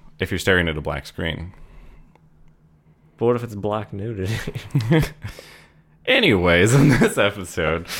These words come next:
Speaker 1: we're gonna be talking about some of the more, uh, mature topics in games and some of the controversies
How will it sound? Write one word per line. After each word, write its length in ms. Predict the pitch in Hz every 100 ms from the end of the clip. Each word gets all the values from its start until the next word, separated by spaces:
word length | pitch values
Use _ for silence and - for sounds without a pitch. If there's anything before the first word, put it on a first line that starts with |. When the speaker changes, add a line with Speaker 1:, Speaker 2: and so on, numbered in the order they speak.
| - -
Speaker 1:
we're 120 | 117
gonna 100 | 117
be 40 | 107
talking 400 | 113 101 104 92
about 460 | 87 90 85 80
some 200 | - 101
of 140 | 98 92
the 100 | 90
more, 400 | 85 85 85 85 78
uh, 200 | 82 -
mature 600 | - 82 - 101 95 98 -
topics 420 | - 95 90 -
in 220 | - 92 85
games 400 | 82 85 101 -
and 160 | 87
some 100 | 95
of 40 | 87
the 60 |
controversies 920 | 80 - 87 95 92 90 113 123 -